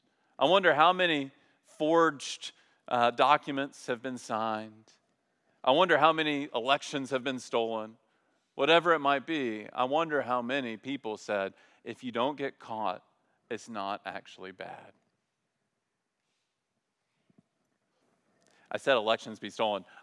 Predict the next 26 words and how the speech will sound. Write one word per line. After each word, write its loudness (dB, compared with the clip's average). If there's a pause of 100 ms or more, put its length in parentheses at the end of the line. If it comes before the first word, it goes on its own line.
(100)
I 6
was -2
talking 4
about, 6 (300)
I 10
was 6
thinking 6
of 2
Watergate 8 (520)
and 6 (260)
Richard 6
Nixon, 2 (200)
but 6
I 10
then 6
just -4
gave 8
a 0
ton 4
of -2
political 4
fodder, 4
okay? 6 (280)
So 6
that 8
wasn't 6